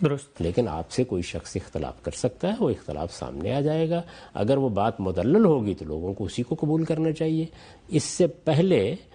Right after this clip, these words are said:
Speaker 2: جو ہمارے جلیل القدر ائمہ ہیں یا محدثین ہیں، وہ جو فہرستیں بنا گئے ہیں، ان پہ اتفاق ہے سب کا۔
Speaker 1: نہیں،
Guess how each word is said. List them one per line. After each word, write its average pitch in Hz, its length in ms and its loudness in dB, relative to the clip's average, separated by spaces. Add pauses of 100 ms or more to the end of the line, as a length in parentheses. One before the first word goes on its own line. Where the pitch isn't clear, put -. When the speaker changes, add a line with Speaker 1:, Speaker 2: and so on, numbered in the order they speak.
(560)
Speaker 2:
جو 107 280 0
ہمارے 92 360 0
جلیل 107 340 0
القدر 113 400 0
ائمہ 95 420 0
ہیں 82 300 -2 (240)
یا 101 280 -2
محدثین 107 840 2
ہیں، 85 220 -4 (380)
وہ 131 160 2
جو 160 140 4
فہرستیں 107 540 -2
بنا 101 300 0
گئے 135 240 0
ہیں، 87 200 -8 (300)
ان 143 140 0
پہ 135 160 0
اتفاق 131 480 -2
ہے 202 40 -4
سب - 140 -4 (100)
کا۔ - 420 -8
Speaker 1:
نہیں، 127 140 -2